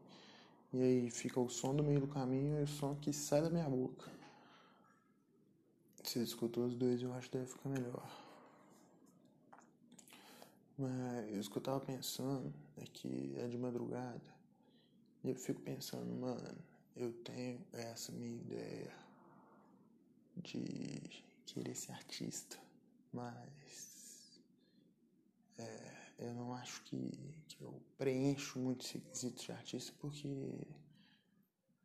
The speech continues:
é, eu sou rico, eu tenho uma vida muito boa. Eu nunca precisei trabalhar muito. É, é, as únicas vivências que eu tenho é mais de tristeza mesmo.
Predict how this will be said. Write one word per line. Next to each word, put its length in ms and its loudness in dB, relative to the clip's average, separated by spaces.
é, 320 -6
eu 60 -8
sou 140 -4
rico, 540 2
eu 80 -4
tenho 180 -4
uma 120 -4
vida 120 -4
muito 220 2
boa. 340 6
Eu 1120 -4
nunca 200 4
precisei 280 4
trabalhar 380 2
muito. 380 4
É, 100 0
é, 800 -2
as 140 0
únicas 260 2
vivências 380 2
que 100 -2
eu 60 6
tenho 160 -2
é 60 2
mais 140 0
de 100 -4
tristeza 680 2
mesmo. 340 -4